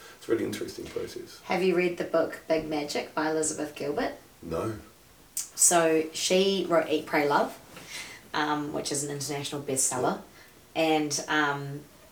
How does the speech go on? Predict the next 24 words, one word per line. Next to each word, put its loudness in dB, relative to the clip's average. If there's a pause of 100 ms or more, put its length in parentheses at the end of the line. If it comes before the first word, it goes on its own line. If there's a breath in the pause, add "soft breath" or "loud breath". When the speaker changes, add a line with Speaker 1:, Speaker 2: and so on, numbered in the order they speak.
(100)
Speaker 2:
she -2
talks 2
a 2
lot 6
about -2 (760)
your -2
elusive 2
creative -4
genius. -4 (300 loud breath)
So -4
the 0
ancient 0
Romans 2 (120)
believed 4
that 2
same 2
thing. -8
"It's -2
not 2
me 0
who -6
makes -2
the -4
thing." -2